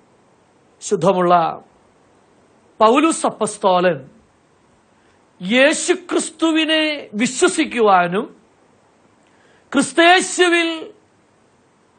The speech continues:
അവൻ ദൈവത്തെ തിരിച്ചറിയുവാനും കാരണമായി തീർന്ന ഏറ്റവും വലിയ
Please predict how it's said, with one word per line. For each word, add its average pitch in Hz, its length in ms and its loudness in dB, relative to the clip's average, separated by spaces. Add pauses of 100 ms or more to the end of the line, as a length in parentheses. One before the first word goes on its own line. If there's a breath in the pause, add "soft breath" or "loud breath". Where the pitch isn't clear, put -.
(800)
അവൻ 269 500 2
ദൈവത്തെ 349 680 2 (140)
തിരിച്ചറിയുവാനും 226 1080 -2 (800)
കാരണമായി 285 800 4
തീർന്ന 269 500 -4 (340)
ഏറ്റവും 262 800 0
വലിയ 233 460 0